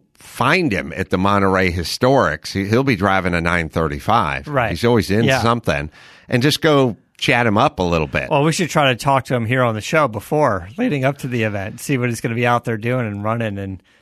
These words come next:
Speaker 2: what's going on with McLaren. And
Speaker 1: I, I feel like
Speaker 2: <laughs>
Speaker 1: he
Speaker 2: Got a lot of questions for him.
Speaker 1: He doesn't, he drives the, like, swap shop nine thirty-five or the whatever nine thirty-five. He doesn't,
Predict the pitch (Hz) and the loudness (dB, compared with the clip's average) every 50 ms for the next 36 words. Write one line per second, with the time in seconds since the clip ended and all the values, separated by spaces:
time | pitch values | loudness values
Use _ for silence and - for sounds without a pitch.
0 | _ _ - 127 - - - 120 117 117 113 110 104 101 92 101 107 - - - | _ _ -8 -8 -8 -4 -4 -2 0 0 -2 -2 -4 -6 -8 -10 -12 -10 -6 -4
1 | 120 120 120 117 110 107 101 98 95 90 - _ _ _ _ _ _ _ _ _ | -2 -2 0 0 -2 -2 -4 -6 -8 -10 -12 _ _ _ _ _ _ _ _ _
2 | - - 120 - - - 131 143 139 - - - - 156 165 190 202 202 185 165 | -6 -6 -4 -6 -6 -4 -4 -4 -4 -4 -6 -4 -2 0 0 0 2 2 2 2
3 | 139 127 127 127 120 - - - - - 160 131 - _ _ _ _ - - - | 2 2 2 2 0 -2 -6 -12 -10 -6 -6 -6 -6 _ _ _ _ -20 -20 -20
4 | - - - - 156 165 170 160 135 110 127 151 156 143 131 139 123 - - 180 | -20 -10 -2 0 2 2 4 2 2 2 2 2 2 2 2 0 0 0 -4 -8
5 | 185 143 - - 131 117 175 151 - - - - - 127 117 98 - 127 123 147 | -10 -10 -8 -8 -8 -6 -8 -10 -12 -16 -8 -2 -2 -2 -2 0 0 2 2 2
6 | 151 202 190 185 - - - 117 113 92 120 113 117 139 160 156 139 - - 139 | 2 2 0 0 -2 -2 -4 -6 -2 0 0 2 2 2 2 0 -2 -4 -2 -2
7 | 127 107 104 107 - - - - - - 107 104 113 120 135 139 - - - - | 0 2 2 0 0 -2 -4 -4 -4 -2 0 2 2 2 0 0 -2 -2 0 2
8 | - 107 90 90 85 - - - - 104 101 104 101 104 101 95 - 107 101 95 | 2 2 2 0 -2 -4 -4 -6 -4 -2 0 0 0 0 0 0 0 0 2 0
9 | 92 80 - 110 101 101 104 104 104 90 87 87 85 76 85 80 78 82 92 98 | -2 -2 -2 0 0 2 2 2 0 0 0 -2 -2 -2 -2 -4 -2 0 0 2
10 | 110 120 113 107 104 90 76 - - 87 87 82 85 82 80 - - 85 82 80 | 2 2 2 2 0 0 0 -2 -4 -6 -4 -4 -4 -6 -6 -4 -4 -2 -2 -2
11 | 82 - - 85 80 78 73 71 76 71 - - _ - - - - - - _ | -4 -2 0 0 0 0 0 -2 -4 -8 -12 -16 _ -20 -20 -20 -20 -20 -20 _
12 | _ - 90 - - 127 127 156 156 - 156 151 113 | _ -10 -10 -2 0 2 2 2 2 0 -2 -2 -2